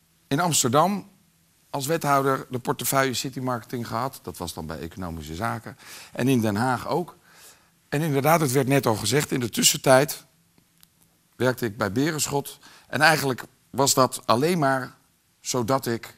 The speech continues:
het rapport voor Leiden kon schrijven. Ja, namelijk in tweeduizend vijf hield het in Amsterdam op. En in tweeduizend zes begon het in,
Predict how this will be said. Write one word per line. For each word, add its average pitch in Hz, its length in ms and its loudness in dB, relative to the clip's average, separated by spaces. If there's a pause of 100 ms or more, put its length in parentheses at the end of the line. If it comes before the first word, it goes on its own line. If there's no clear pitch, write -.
(320)
het 110 180 -6
rapport 117 360 -4
voor 127 180 -4
Leiden 147 280 -2
kon 85 180 -12
schrijven. 69 360 -12 (1900)
Ja, 160 240 -2 (840)
namelijk 110 300 -4
in 107 60 0
tweeduizend 101 520 0
vijf 117 260 4
hield 101 180 -2
het 78 120 -10
in 92 100 -6
Amsterdam 98 500 -4
op. 135 220 -8 (560)
En 98 140 -10
in 98 100 -6
tweeduizend 87 540 -4
zes - 380 2
begon 113 300 -8
het 95 140 -6
in, 90 240 -8